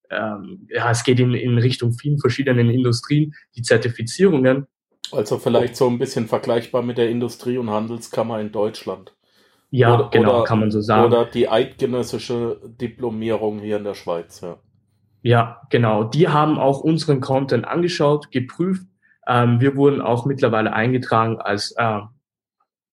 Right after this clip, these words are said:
Speaker 1: ge-, staatlich geprüfte Trainer, Online-Marketing-Experten, haben somit die Möglichkeit, so ein Zertifikat quasi, ähm, erstellen zu lassen,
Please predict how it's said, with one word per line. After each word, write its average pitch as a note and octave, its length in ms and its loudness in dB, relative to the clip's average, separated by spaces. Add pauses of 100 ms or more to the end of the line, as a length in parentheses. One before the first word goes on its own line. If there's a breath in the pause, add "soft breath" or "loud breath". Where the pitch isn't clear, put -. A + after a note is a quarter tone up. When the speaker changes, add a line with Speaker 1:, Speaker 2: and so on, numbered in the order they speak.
(300)
Speaker 1:
ge-, - 180 -2
staatlich A#2 420 0
geprüfte B2 520 -2
Trainer, F3+ 520 2
Online-Marketing-Experten, A#2+ 1700 -2 (220 soft breath)
haben B2+ 220 4
somit C#3 640 2
die C3 60 -2
Möglichkeit, C3 840 2 (240 soft breath)
so - 360 2
ein B2+ 200 2
Zertifikat A#2 880 -4
quasi, A2+ 560 -2 (260)
ähm, G#2+ 380 -4 (100)
erstellen B2 420 2
zu C3+ 140 0
lassen, A#2 540 0